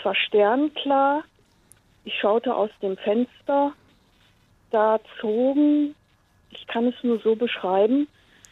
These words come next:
weiße Dunstlaken durch die Luft. Ich wohne im ersten Stock und diese Dunstlaken zogen durch die Bäume. Sowas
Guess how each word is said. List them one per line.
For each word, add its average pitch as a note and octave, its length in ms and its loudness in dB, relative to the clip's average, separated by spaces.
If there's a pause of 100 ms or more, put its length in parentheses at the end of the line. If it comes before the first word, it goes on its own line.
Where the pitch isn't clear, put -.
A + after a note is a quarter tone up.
(420)
weiße D4 880 2 (560)
Dunstlaken B3+ 1200 -2 (340)
durch B3 280 -2
die A3 120 -2
Luft. - 640 0 (420)
Ich - 140 -16
wohne A#3+ 200 2
im A3+ 80 -2
ersten G#3+ 460 -2
Stock C4 400 0 (240)
und A#3 380 -2 (840)
diese B3 360 2 (120)
Dunstlaken C4+ 1080 0 (340)
zogen C4 400 4
durch A#3+ 280 -6
die B3 80 -4
Bäume. A3 680 2 (1000)
Sowas B3+ 200 0